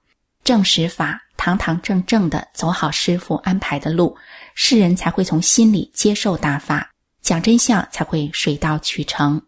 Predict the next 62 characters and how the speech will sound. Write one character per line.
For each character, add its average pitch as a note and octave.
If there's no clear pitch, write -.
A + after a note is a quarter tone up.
有 F#3+
一 G#3+
次 G#3+
我 F3+
家 G3+
来 E3+
了 F3
几 D#3
个 F3+
人 D#3+
吃 -
农 E3+
家 F#3
饭 D#3+
的， -
他 -
们 A#3
看 A#3
见 G3+
院 G3+
子 F3+
里 D#3
长 C#3
着 D#3
各 F3
种 D3+
小 D#3
菜 -
儿， -
绿 A3+
油 D#3+
油 D3
的， D#3
很 D3+
好， D#3
既 G3+
新 F#3+
鲜 F#3+
又 F3+
无 D3+
毒， D#3+
就 F3+
点 D3
了 D3
七 -
八 F3+
个 F3+
菜。 -
他 -
们 G3
吃 A3+
着 G#3
的 D#3+
时 -
候， E3
我 D3+
跟 F3
他 F3+
们 E3
讲 C#3+
真 E3+
相， F3